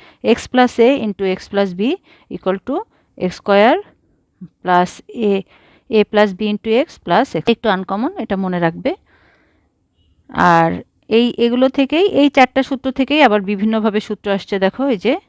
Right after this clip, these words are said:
এগুলো কিন্তু আমাদের মনে রাখতে হবে, বিভিন্নভাবে এগুলোর প্রয়োগ হবে। এই সবগুলো, এগুলো কিন্তু আমাদের পরবর্তী ম্যাথগুলো করতে সবগুলো লাগবে। এই চ্যাপ্টারের সবগুলো ম্যাথ করতে আমাদের এই সবগুলো ফর্মুলা কাজে লাগবে।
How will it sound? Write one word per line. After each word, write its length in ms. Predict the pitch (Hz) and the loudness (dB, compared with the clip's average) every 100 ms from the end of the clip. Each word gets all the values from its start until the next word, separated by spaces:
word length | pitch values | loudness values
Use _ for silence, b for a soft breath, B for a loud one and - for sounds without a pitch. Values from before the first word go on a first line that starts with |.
| _ | _
এগুলো 260 | 180 180 185 | -8 -2 -2
কিন্তু 240 | 190 180 | -4 -6
আমাদের 260 | 175 170 175 | -4 -4 -4
মনে 200 | 175 170 | -4 -2
রাখতে 260 | 170 - 190 | -4 -4 -4
হবে, 240 | 208 320 - | -2 -4 -6
বিভিন্নভাবে 600 | 180 190 190 180 180 170 | -2 0 0 2 2 0
এগুলোর 220 | 175 160 | 0 -4
প্রয়োগ 280 | 160 165 156 | -4 -6 -4
হবে। 260 | 156 175 175 _ _ _ _ _ _ _ _ _ _ _ _ _ _ _ _ - | -8 -8 -14 _ _ _ _ _ _ _ _ _ _ _ _ _ _ _ _ -10
এই 100 | 180 | -4
সবগুলো, 540 | 196 175 175 - 151 - _ _ _ _ | -2 -4 -6 -10 -10 -12 _ _ _ _
এগুলো 260 | - 202 208 | -6 -2 0
কিন্তু 220 | 220 220 | 0 0
আমাদের 280 | 214 220 277 | 0 0 2
পরবর্তী 460 | 277 277 247 240 | 2 2 0 -2
ম্যাথগুলো 400 | 214 202 190 202 | -2 -2 -2 -2
করতে 280 | 196 196 - | -2 -6 -6
সবগুলো 540 | 196 240 220 170 170 160 | 0 2 2 0 -2 0
লাগবে। 400 | 156 165 208 156 _ _ _ _ _ _ _ _ _ _ _ _ _ _ _ _ _ _ _ _ _ _ _ _ _ _ _ _ _ _ _ _ _ _ _ _ _ _ _ - | 0 -4 -12 -14 _ _ _ _ _ _ _ _ _ _ _ _ _ _ _ _ _ _ _ _ _ _ _ _ _ _ _ _ _ _ _ _ _ _ _ _ _ _ _ -2
এই 160 | 202 | -2
চ্যাপ্টারের 480 | 208 214 - 220 277 | 0 -2 0 0 0
সবগুলো 400 | - 202 190 214 | 0 -4 -2 0
ম্যাথ 240 | 202 190 | 0 -2
করতে 220 | - 214 226 | -4 -4 -2
আমাদের 240 | 208 208 | 0 0
এই 160 | 214 233 | 2 2
সবগুলো 420 | 269 247 226 214 | 2 2 0 0
ফর্মুলা 400 | - 170 160 156 | 0 0 0 0
কাজে 240 | 156 151 | -2 -2
লাগবে। 320 | - - 196 | -4 -6 -12